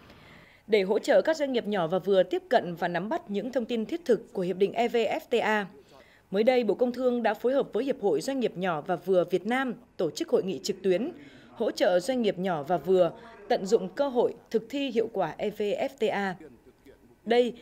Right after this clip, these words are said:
là hội nghị có quy mô lớn được tổ chức trực tiếp từ Hà Nội với điểm cầu tại Trung tâm Hội nghị Quốc tế số mười một Lê Hồng Phong, Hà Nội, có trên ba trăm đại biểu tham dự.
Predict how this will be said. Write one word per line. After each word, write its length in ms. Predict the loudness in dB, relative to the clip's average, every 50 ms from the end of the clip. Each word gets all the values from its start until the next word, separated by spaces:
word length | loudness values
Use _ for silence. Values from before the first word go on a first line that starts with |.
| -10 0
là 120 | 0 2
hội 140 | 4 4 4
nghị 240 | 4 2 2 2 0
có 260 | 0 0 -2 -2 -2
quy 160 | 0 -2 -2
mô 160 | -2 0 -2
lớn 420 | 0 0 0 0 0 0 -2 0 -2
được 180 | -2 -2 0
tổ 120 | 0 -2 -2
chức 180 | 0 -4 -8 -6 -4
trực 200 | -4 -4 -4 -2
tiếp 140 | -6 -6 -6 0
từ 100 | 0 0
Hà 120 | 0 0 -2
Nội 280 | 0 0 2 2 0 -2 -6 -20 -20 -20 -6
với 140 | 0 0 2
điểm 180 | 2 0 -4 -2
cầu 300 | 0 2 4 4 2 2 0
tại 180 | -4 -4 -4 -4
Trung 180 | -6 -8 -6 -4
tâm 140 | -4 -4
Hội 160 | -4 -6 -6 -6
nghị 140 | -6 -8
Quốc 180 | -6 -6 -6 -2 0
tế 300 | 0 2 2 0 -2 -6
số 200 | -4 -4 -4 -2
mười 120 | 0 0
một 180 | 0 0 -2 -2 -2
Lê 140 | -4 -2 -2
Hồng 180 | -2 -4 -6
Phong, 260 | -6 -6 -6 -6 -6 -6
Hà 140 | -8 -8
Nội, 280 | -2 0 0 0 0 -2 -4 -16 _ _ _ -20 -20 -20 -6 -4
có 100 | -4 -4
trên 300 | -2 -2 -4 -4 -2 0
ba 140 | -2 -2
trăm 240 | -2 -2 -6 -4 -2
đại 100 | -2 -2
biểu 220 | 0 0 -2 -2 -2
tham 180 | -4 -6 -2
dự. 220 | 4 4 4 4